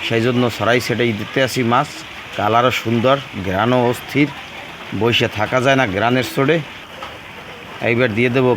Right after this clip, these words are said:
পরিমাণ মতো পানি, ভুনা করার শেষে। এইবার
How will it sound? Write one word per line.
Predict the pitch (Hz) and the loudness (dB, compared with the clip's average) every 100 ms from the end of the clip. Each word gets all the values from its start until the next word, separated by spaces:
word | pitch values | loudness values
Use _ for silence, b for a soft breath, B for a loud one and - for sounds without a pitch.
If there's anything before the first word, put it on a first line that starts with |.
| - | 2
পরিমাণ | 123 120 127 123 | 2 2 2 2
মতো | - 110 127 | 0 0 2
পানি, | 123 131 151 127 - - - - - - - - | 4 2 -2 -8 -16 -18 -16 -14 -14 -14 -14 -4
ভুনা | 101 110 110 | 0 2 2
করার | 123 110 | 2 0
শেষে। | 123 110 147 147 117 - - - - - - - - - - - 120 | -2 0 -2 -2 -10 -18 -18 -18 -18 -18 -16 -16 -16 -16 -14 -4 -2
এইবার | 117 | 0